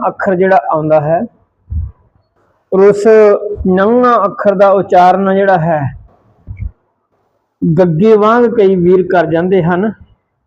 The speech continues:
ਸੋ ਗੱਗਾ ਨਾ ਬੋਲਿਆ ਜਾਵੇ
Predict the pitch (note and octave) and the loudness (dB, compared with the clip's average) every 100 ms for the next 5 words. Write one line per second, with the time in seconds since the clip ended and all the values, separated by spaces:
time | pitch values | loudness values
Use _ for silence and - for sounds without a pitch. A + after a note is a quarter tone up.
0 | _ _ _ _ _ _ G3 G3+ E3+ E3+ | _ _ _ _ _ _ 0 2 2 2
1 | E3 G3 G3 F3+ F#3+ F3+ E3+ E3 D#3+ D#3 | 2 2 2 2 2 2 2 2 2 2
2 | D3+ F#3+ A#3 | 2 0 -2